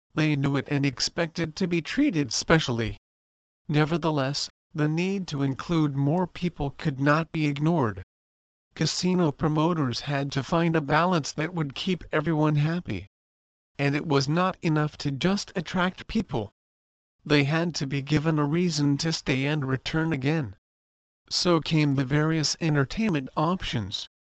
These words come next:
Along with this, promoters immediately realized the value of promotions. These came in ever-growing offers. Complimentary rooms,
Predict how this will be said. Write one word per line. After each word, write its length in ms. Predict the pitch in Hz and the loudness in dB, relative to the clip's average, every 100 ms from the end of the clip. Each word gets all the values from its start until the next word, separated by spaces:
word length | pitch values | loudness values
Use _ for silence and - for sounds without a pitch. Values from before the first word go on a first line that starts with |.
| _ _ _ _ | _ _ _ _
Along 400 | 147 143 180 240 | 2 2 0 0
with 200 | 165 123 | 0 0
this, 160 | 143 135 | -2 -4
promoters 720 | - 156 151 160 170 127 - | -2 -2 2 0 0 -2 -4
immediately 640 | - 135 165 170 165 170 | -2 0 0 0 -2 -2
realized 600 | 160 160 175 156 123 123 | 0 2 2 2 0 -2
the 80 | 143 | -4
value 480 | 123 147 147 165 147 | 0 2 2 0 -2
of 160 | 120 - | -2 -6
promotions. 880 | 143 147 180 196 - 127 104 - - _ _ _ _ _ _ 165 | -2 0 2 0 -2 -4 -4 -10 -16 _ _ _ _ _ _ -2
These 340 | 180 214 - | 0 2 0
came 300 | - 165 156 | 0 0 0
in 120 | 160 - | -2 -2
ever-growing 680 | 185 170 156 151 143 156 | -2 0 0 0 0 0
offers. 760 | 143 127 131 - 120 101 87 - _ _ _ _ _ _ _ | 0 -2 -4 -4 -4 -4 -8 -12 _ _ _ _ _ _ _
Complimentary 840 | - 160 160 165 156 175 170 151 147 | -6 -4 -2 0 2 2 0 0 2
rooms, 540 | 147 175 104 87 - | 2 2 2 -2 -10